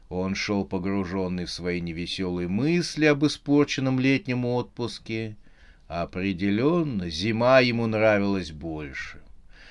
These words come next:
Зима всегда ассоциировалась с запахом мандаринов, огнями новогодней ёлки, подарками,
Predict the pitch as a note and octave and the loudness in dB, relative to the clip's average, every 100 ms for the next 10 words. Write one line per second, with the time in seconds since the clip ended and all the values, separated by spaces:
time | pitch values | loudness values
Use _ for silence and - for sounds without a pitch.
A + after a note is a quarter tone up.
0 | - D#2+ E2+ G2 G#2 G2+ - G2+ F2 E2 | -16 -10 -4 0 0 0 -2 -4 -4 -2
1 | F#2 G#2 F2+ - F#2 - F#2 F2+ F2+ F2 | 0 0 -2 -6 -8 -6 -4 -2 -2 -4
2 | E2+ - - F2+ E2 G#2 F#2+ F2+ - G2 | -6 -10 -12 -10 -2 0 0 -2 -4 -2
3 | G2+ G#2+ G#2 A2 G#2+ A#2+ D3 D3+ C3+ A#2 | 0 0 2 2 4 4 4 4 2 2
4 | A2+ G2+ G#2 A2 A2 G#2+ G#2 G#2 G#2+ F#2 | 2 2 2 2 0 0 0 2 0 0
5 | G#2 F#2+ G#2 C3+ C3 - G#2+ G#2 F2+ F#2+ | 0 0 2 2 2 0 -2 -2 -2 2
6 | A#2+ C3+ C3+ B2 C#3 B2+ A#2 | 6 8 8 4 -2 -2 -4